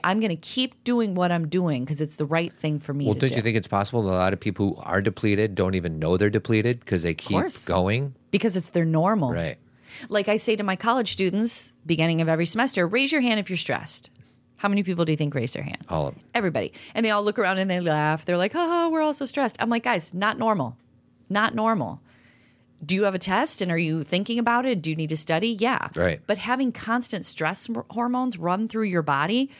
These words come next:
Speaker 1: you are depleting your health. You are ca-, you know, I have kids in my class who, you know, who I can totally relate to, who have migraines,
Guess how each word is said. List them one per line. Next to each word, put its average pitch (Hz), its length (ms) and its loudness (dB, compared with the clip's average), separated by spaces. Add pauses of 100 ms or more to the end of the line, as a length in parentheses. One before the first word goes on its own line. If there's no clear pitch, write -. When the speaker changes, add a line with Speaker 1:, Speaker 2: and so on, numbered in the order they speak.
(280)
Speaker 1:
you 202 200 0
are 220 80 2
depleting 240 460 0
your 269 100 2
health. 190 440 0 (220)
You 185 160 0
are 185 100 2
ca-, 202 220 0
you 202 100 0
know, 156 320 2
I 175 100 2
have 170 180 0
kids 175 220 -2
in 165 80 0
my 156 100 2
class 156 340 0
who, 143 260 -4 (120)
you 151 160 -4
know, 131 200 -2
who 143 180 -2
I 135 80 0
can 139 120 -2
totally 151 240 2
relate 143 300 0
to, 151 120 0
who 147 80 0
have 139 140 0
migraines, 143 760 0